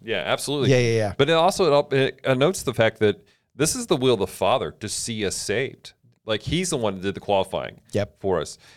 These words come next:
Speaker 1: And th-, then we continue on verse thirteen. "He has delivered us from the power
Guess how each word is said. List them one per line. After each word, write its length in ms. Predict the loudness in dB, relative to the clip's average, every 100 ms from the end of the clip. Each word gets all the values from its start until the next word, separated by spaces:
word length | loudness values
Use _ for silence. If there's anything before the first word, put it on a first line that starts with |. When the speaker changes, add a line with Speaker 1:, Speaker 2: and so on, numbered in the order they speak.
| _
Speaker 1:
And 420 | 0 2 2 0
th-, 320 | -6 0 2 4
then 60 |
we 60 | 0
continue 260 | 0 2
on 80 | 4
verse 160 | 2 2
thirteen. 460 | -2 0 0 -2 -6
"He 200 | 0 2
has 120 | 2
delivered 460 | 2 4 4 4 4
us 240 | 4 2
from 380 | 0 2 2 0
the 80 | 0
power 600 | 2 4 4 6 4